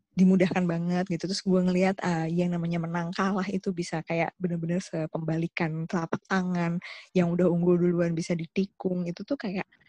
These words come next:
bener-bener buat gue yang, eee, gua gila ya, gitu. Jadi lu, lu mesti percaya nih sama yang namanya, gua bukan, bukan hanya, gua nggak ngomongin jenis Torah bahkan ya, kayak kuasa Tuhan tuh ada di mana-mana,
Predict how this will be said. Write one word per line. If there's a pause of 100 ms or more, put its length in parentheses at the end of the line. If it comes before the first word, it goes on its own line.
(880)
bener-bener (500)
buat
gue (100)
yang, (520)
eee, (880)
gua
gila
ya,
gitu.
Jadi
lu,
lu
mesti
percaya
nih
sama
yang
namanya,
gua
bukan,
bukan
hanya,
gua
nggak
ngomongin
jenis
Torah
bahkan
ya,
kayak (340)
kuasa
Tuhan
tuh
ada
di
mana-mana,